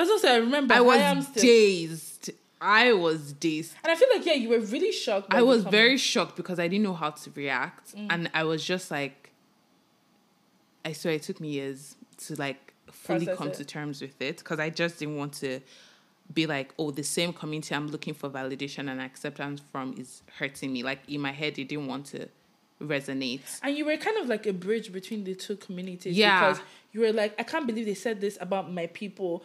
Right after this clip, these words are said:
Speaker 1: But then I
Speaker 2: Mm-hmm.
Speaker 1: can't believe the people that I call my people from this community will say something like that." So
Speaker 2: Yeah.
Speaker 1: it was kind of, like,
Speaker 2: I was
Speaker 1: confusing.
Speaker 2: confused.
Speaker 1: <laughs> Yeah.
Speaker 2: And I was only, like, eighteen. <laughs>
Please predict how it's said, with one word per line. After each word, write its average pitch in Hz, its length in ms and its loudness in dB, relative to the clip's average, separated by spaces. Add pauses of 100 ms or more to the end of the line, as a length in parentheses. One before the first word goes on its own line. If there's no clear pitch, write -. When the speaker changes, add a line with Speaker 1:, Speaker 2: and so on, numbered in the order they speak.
(140)
Speaker 1:
But 214 160 4
then 233 140 4
I - 40 2
Speaker 2:
Mm-hmm. 160 60 -6
Speaker 1:
can't 294 180 0
believe 233 360 -4 (300)
the 220 80 -6
people 277 260 -4
that 196 160 2
I - 20 -20
call 220 520 -2
my 196 200 -2
people 202 360 -6
from 185 140 -12
this 202 120 -14
community 196 300 -8
will 180 140 -8
say 220 200 -4
something 202 320 -6
like 170 180 -10
that." 180 180 -4 (100)
So 156 60 -6
Speaker 2:
Yeah. 160 120 6
Speaker 1:
it - 20 10
was 160 120 6
kind 311 180 0
of, 220 100 -2
like, 185 320 0 (100)
Speaker 2:
I 175 100 0
was 160 220 0
Speaker 1:
confusing. 202 580 -2
Speaker 2:
confused. - 200 -6
Speaker 1:
<laughs> 220 80 4
Yeah. 202 140 2 (300)
Speaker 2:
And 160 160 0
I 156 60 0
was 151 200 -2
only, 165 200 -2
like, 143 220 -4
eighteen. 147 560 -10 (140)
<laughs> - 180 2